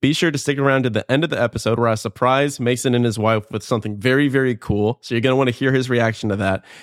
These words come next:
And without any further ado, happy Thanksgiving to all of you. Eternally grateful for every single person that listens.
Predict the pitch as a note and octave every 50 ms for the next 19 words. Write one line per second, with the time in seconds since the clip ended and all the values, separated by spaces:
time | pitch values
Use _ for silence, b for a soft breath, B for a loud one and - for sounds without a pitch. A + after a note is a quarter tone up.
0 | B B - A#2+ A2+ A2+ C3 C3+ A2 D3+ C#3 A#2 - C#3+ C3+ C3+ C3+ B2 G#2+ B2
1 | A#2+ A2+ G#2+ A#2 B2 C3 - C#3+ - C3+ B2+ A#2 - - B2+ B2 B2 B2 A#2+ G#2+
2 | G#2+ G#2+ G#2 G#2 G#2+ G#2 G#2+ G#2 - - G#2+ - - C3 C#3 C3+ C3+ A#2+ B2 A#2
3 | A2+ - - A2+ G2+ - A2+ G#2+ G2 - A#2 A#2 B2 A#2 A#2+ A#2+ A#2 - B2 A#2
4 | G#2 - A#2 A2 - - G2+ G2+ G2+ - G2 G2 G2+ G#2 -